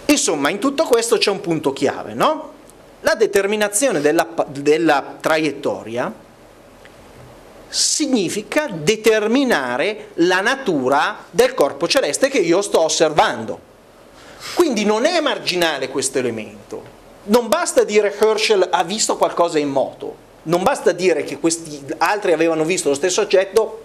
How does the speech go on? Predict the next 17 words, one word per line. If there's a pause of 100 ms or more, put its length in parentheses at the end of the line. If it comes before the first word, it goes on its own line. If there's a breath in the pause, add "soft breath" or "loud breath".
scambiandolo
per
qualcosa
fermo, (600 loud breath)
eh,
bisogna
anche
dire
che
cosa
è. (400)
E
questo
lo
sappiamo
soltanto
se,